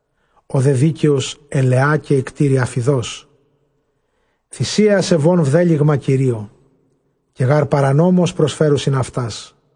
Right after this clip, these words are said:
Μάρτης ψευδής απολύται, ανήρ δε υπήκοος φυλασσόμενος λαλήσει. Ασεβής ανήρ ανεδός υφίσταται προσώπο. Ο δε ευθύς αυτός συνήει τας οδούς αυτού.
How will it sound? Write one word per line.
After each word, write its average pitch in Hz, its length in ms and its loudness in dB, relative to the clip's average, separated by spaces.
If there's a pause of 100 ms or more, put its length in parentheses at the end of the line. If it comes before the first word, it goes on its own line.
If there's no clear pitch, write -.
(960)
Μάρτης 165 500 0
ψευδής 147 500 0
απολύται, 131 600 -2 (760)
ανήρ 160 420 0
δε 170 100 2
υπήκοος 170 580 0
φυλασσόμενος 151 680 0
λαλήσει. 127 560 -4 (920)
Ασεβής 143 580 -2
ανήρ 165 340 2 (120)
ανεδός 135 520 0
υφίσταται 143 480 0
προσώπο. 117 600 -4 (760)
Ο - 140 -8
δε 147 180 2
ευθύς 151 600 -2 (260)
αυτός - 440 -2
συνήει 160 400 0
τας 147 220 0
οδούς 131 320 0
αυτού. 110 360 -8